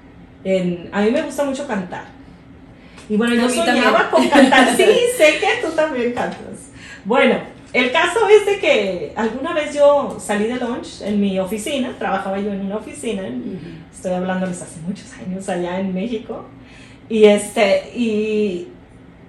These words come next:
Speaker 1: y vi pasar a los, al, al trío que cantaba en un hotel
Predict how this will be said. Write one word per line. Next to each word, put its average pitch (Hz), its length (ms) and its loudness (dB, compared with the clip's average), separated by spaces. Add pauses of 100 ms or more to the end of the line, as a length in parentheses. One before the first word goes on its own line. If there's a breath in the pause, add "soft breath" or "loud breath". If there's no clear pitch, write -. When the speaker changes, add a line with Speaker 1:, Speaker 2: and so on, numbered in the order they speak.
(240)
Speaker 1:
y 262 220 -6
vi 311 160 -2
pasar 320 500 0 (580 loud breath)
a 240 140 0
los, 202 840 0 (220)
al, 208 200 4
al 208 240 0
trío 269 400 -2
que 208 100 -4
cantaba 202 680 -2
en 190 180 0
un 185 120 0
hotel 214 340 -2